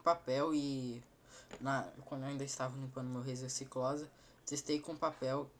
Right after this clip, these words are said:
e com papel não, eu não tipo, demora muito mais com, eu nem sei, eu nem lembro se saiu ou não. Eu só sei que eu tive que usar o algodão depois. Então, melhor usar o,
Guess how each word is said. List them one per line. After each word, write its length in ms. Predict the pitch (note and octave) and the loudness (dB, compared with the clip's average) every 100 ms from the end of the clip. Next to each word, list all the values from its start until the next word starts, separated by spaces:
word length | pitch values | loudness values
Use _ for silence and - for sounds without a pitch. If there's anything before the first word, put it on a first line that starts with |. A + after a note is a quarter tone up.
| - | -8
e 180 | D3 C#3+ - | -8 -8 -8
com 100 | D3+ | -4
papel 400 | D3+ D3 D3 D3+ | -2 0 0 2
não, 220 | D#3 D#3 - - - - - - - | 2 -2 -4 -14 -20 -20 -20 -20 -8
eu 120 | G3+ | -4
não 720 | C#3+ D3 D3+ D#3 D3+ C3+ B2 B2 - - - - - - - - | -2 0 0 0 -2 -2 -2 -6 -12 -20 -20 -20 -20 -20 -20 -12
tipo, 300 | - - B2+ - - | -10 -8 -8 -10 -6
demora 440 | B2+ D3+ D3+ E3 | 2 4 6 6
muito 300 | E3 E3 - | 4 -2 -4
mais 320 | G3 C#3 C3 - | 0 2 2 0
com, 380 | C3+ C3 A2+ - - - - - | -2 -2 -2 -8 -16 -20 -20 -12
eu 80 | B2+ | -8
nem 120 | E3+ | -6
sei, 240 | - F3+ C#3+ | -4 -4 -6
eu 60 | |
nem 160 | D3 E3+ | -6 -6
lembro 180 | F#3 E3+ | -6 -6
se 160 | - | -4
saiu 400 | D#3+ - D#3 D3 | 0 4 4 4
ou 60 | D#3 | 0
não. 220 | C#3 A2 - - - - - | -2 -6 -12 -20 -20 -20 -18
Eu 260 | G#2 - | -18 -16
só 180 | - B2+ | -8 -6
sei 180 | - C#3 | -4 -6
que 140 | C3 | -6
eu 40 | C3 | -10
tive 180 | - | -10
que 140 | C3 - | -10 -6
usar 160 | B2+ | 0
o 20 | B2 | 0
algodão 340 | B2+ B2+ B2+ | 0 -2 -2
depois. 320 | B2+ B2+ G2+ - - - - - - | -4 -6 -14 -16 -20 -20 -20 -20 -12
Então, 400 | - B2 B2 A#2 A#2+ - - - | -4 -2 -2 -4 -8 -18 -20 -12
melhor 380 | B2 B2 A#2+ A#2+ | -6 -4 -2 -2
usar 300 | B2+ B2 A#2 | -2 0 0
o, 280 | A#2+ B2 | 0 -4